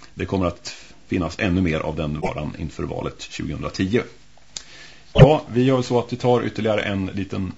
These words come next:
musikpaus. Håll till godo. Ja, det här är Radio S D, Sverigedemokraternas röst i Stockholms närradio på åttioåtta megahertz, och det ni hörde var Oslagbara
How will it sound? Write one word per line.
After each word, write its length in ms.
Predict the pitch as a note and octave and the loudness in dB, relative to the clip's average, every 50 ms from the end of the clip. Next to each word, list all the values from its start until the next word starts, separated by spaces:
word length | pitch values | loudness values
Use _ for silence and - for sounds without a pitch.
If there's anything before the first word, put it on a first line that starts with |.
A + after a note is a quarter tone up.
| - - - | -14 -14 -6
musikpaus. 880 | - A#2+ A#2+ - F#2+ F2+ - - - - - D#2+ - - - - - - - | -2 -2 -2 -2 -4 -6 -8 -12 -12 -8 -6 -4 -4 -4 -8 -12 -12 -8 -4
Håll 180 | G2 G2 F#2+ | -4 -4 -4
till 220 | F#2+ - - G#2+ G2 | -6 -8 -8 -6 -6
godo. 220 | E2+ C#2+ B1+ B1+ - - - - - - - - - - - - - - - - - - - - - - - - - - - - - - - - - - - - - - - - - - - - | -6 -6 -6 -8 -10 -14 -20 -20 -20 -20 -20 -20 -20 -20 -20 -20 -20 -20 -20 -20 -20 -20 -20 -20 -20 -20 -20 -20 -20 -20 -20 -20 -20 -20 -20 -20 -20 -20 -20 -20 -20 -20 -20 -20 -20 -20 -14 -6
Ja, 200 | - F2+ G2 A2 | -2 0 0 2
det 60 | A2 | 2
här 100 | A2 A#2 | 2 4
är 120 | A#2+ A#2 G2 | 2 2 2
Radio 400 | G2 A2 A2 G#2+ G#2 A2 A2 - | 2 2 2 2 2 0 -2 0
S 320 | A#2+ G2+ - - - - E2+ | -2 -2 -2 -4 -8 -8 -4
D, 260 | D#2+ F#2+ G2+ E2 C#2 C#2+ | -2 0 0 0 0 -2
Sverigedemokraternas 960 | D2 - - G#2+ F#2+ E2 D#2+ E2+ F2+ F2 F2 - G2+ F#2 E2 - F#2 E2+ - E2+ | -2 -2 0 0 0 0 0 0 -2 -2 -2 0 0 0 0 0 -4 -4 -2 -2
röst 280 | F2+ F2 - - - | -2 -2 -2 -4 -6
i 80 | D2 D#2+ | -6 -6
Stockholms 400 | - - E2 D2 - D#2+ D2+ E2 | -6 -6 -8 -6 -6 -6 -4 -4
närradio 560 | F2+ E2+ D#2 D2+ D2+ D#2+ D#2+ D#2+ D#2+ D2+ C#2 | -4 -2 -2 -2 -2 -4 -4 -4 -4 -6 -6
på 160 | - F2 F2 | -6 -6 -6
åttioåtta 380 | F2+ - - F2+ D#2 - - E2+ | -4 -4 -4 -6 -6 -4 -4 -4
megahertz, 480 | E2+ D#2+ E2+ E2 F2+ F2 E2+ - - E2 | -4 -4 -2 -2 -2 -4 -4 -4 -6 -6
och 60 | D#2+ | -6
det 100 | D#2+ D#2+ | -6 -6
ni 80 | E2 | -4
hörde 320 | E2 F2+ E2+ D#2 D2 E2+ E2 | -4 -4 -4 -4 -6 -6 -8
var 400 | D#2 E2+ E2 E2 E2 E2 D#2+ D#2 C#2 - | -6 -6 -4 -4 -4 -4 -4 -6 -8 -8
Oslagbara 920 | F#2+ G2+ F2+ - - F2 E2+ E2 D#2 E2 G2+ G#2 F2 C2+ C#2+ C#2+ C#2 | -8 -6 -6 -6 -6 -6 -6 -4 -4 -4 -4 -2 -2 -2 -2 -4 -6